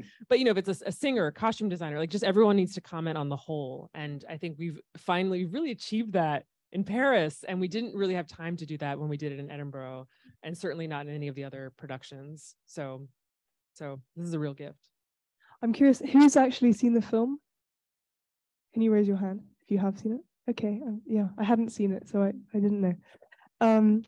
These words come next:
Speaker 3: the other thing that you said that I wanted to ask you about to, to, uh, represent the non-opera specialist, uh, or non-opera,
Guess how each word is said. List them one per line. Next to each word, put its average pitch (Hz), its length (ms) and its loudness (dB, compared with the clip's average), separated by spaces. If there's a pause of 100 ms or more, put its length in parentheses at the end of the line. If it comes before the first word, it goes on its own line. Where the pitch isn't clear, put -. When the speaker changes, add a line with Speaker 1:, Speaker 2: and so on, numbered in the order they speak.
(320)
Speaker 3:
the 269 100 2
other 277 160 0
thing 302 120 4
that 269 100 2
you 240 80 0
said 240 160 2
that 233 80 4
I 233 60 4
wanted 233 200 6
to - 140 -4
ask 214 220 -2
you 226 60 2
about 208 240 -2
to, 208 200 -4
to, 196 560 -4 (500)
uh, 190 220 -2
represent 220 480 2
the 208 100 -4
non-opera 208 920 0
specialist, - 760 -8 (340)
uh, 190 280 6
or 214 100 6
non-opera, 214 1300 4